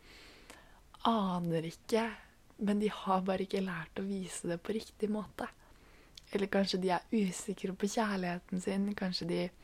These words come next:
ikke vet hvordan de skal åpne seg, og jeg sitter i tårer med øynene her, fordi jeg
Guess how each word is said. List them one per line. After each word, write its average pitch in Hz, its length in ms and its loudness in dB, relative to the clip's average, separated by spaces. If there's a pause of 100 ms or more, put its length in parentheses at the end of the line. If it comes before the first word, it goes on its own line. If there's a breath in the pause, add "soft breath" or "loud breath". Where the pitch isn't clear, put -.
(1400 loud breath)
ikke 214 200 6
vet 196 200 2
hvordan 196 240 0
de 196 80 0
skal - 300 -6
åpne 202 580 2
seg, 214 400 0
og 214 140 2
jeg - 500 -4
sitter - 400 2
i 190 80 6
tårer 190 320 6
med - 140 0
øynene 175 300 2
her, 180 120 -2
fordi 190 160 2
jeg 190 200 2